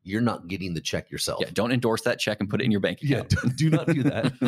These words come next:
Speaker 2: <laughs>
Speaker 1: Uh, 'cause even if then you take all the money and you do put that into the new ira, just the fact that your, you know, grimy mitts touch that check for a little while, what, the old companies want out ten, twenty percent?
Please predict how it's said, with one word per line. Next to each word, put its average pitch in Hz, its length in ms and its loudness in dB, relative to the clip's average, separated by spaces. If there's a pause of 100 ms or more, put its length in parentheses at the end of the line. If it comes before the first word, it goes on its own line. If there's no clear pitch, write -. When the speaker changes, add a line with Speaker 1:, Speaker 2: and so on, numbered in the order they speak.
Speaker 2:
<laughs> - 40 -8
Speaker 1:
Uh, 110 320 0
'cause 110 240 -4
even 143 260 0
if 139 180 -6
then 123 160 0
you 120 120 0
take 120 280 -4
all 107 120 2
the 104 80 0
money 104 340 0
and 95 120 -8
you 95 100 -10
do 104 280 -4
put - 220 -14
that 90 180 -12
into 87 440 -12
the 90 100 -18
new 90 220 -14
ira, 87 360 -8 (320)
just 127 320 0
the 107 80 -4
fact 113 300 -4
that 85 80 -8
your, 104 640 0
you 98 100 -8
know, 95 120 -6
grimy 101 480 -4
mitts 98 360 -6
touch - 400 -4
that 101 200 -4
check - 260 -6
for 101 80 -6
a 92 40 -4
little 90 200 -2
while, 92 420 -2 (300)
what, 101 240 -2
the 98 100 -8
old 104 140 0
companies 90 320 -8
want 92 140 -8
out - 180 -8
ten, 92 220 -6
twenty 87 260 -4
percent? - 440 -6